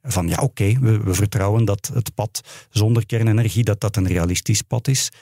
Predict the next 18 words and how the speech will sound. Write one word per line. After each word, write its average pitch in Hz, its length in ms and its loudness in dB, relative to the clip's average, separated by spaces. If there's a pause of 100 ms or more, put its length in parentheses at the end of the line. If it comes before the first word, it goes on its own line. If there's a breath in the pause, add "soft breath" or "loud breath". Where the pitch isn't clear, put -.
(200 loud breath)
Maar 135 120 0
toen 170 140 -4
kwam 151 160 0
die 123 160 0
oorlog 143 220 0
in 123 80 2
Oekraïne 110 480 0
er 101 140 -2
plots - 300 -2
aan 117 160 2
en 117 80 2
was 98 140 -2
alles 117 240 0
veranderd. 110 460 0
De - 100 -4
context 117 420 -2
was 117 180 -2
anders. 110 480 2